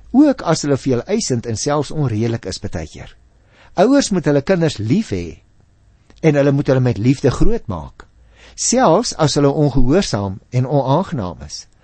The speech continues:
Gelowige kinders en ouers moet mekaar konsidereer en in liefde met mekaar omgaan.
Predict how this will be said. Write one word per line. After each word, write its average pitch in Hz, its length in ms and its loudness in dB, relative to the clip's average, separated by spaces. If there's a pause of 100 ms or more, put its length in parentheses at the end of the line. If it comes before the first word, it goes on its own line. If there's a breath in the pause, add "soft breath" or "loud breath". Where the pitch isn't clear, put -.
(280 loud breath)
Gelowige 180 560 4
kinders 139 380 0
en - 160 -8
ouers 139 320 4
moet 131 160 0
mekaar 143 400 2
konsidereer 147 800 0 (600 soft breath)
en 175 180 6
in 143 260 2
liefde 180 420 4
met 131 180 -2
mekaar 123 320 0
omgaan. 95 640 -2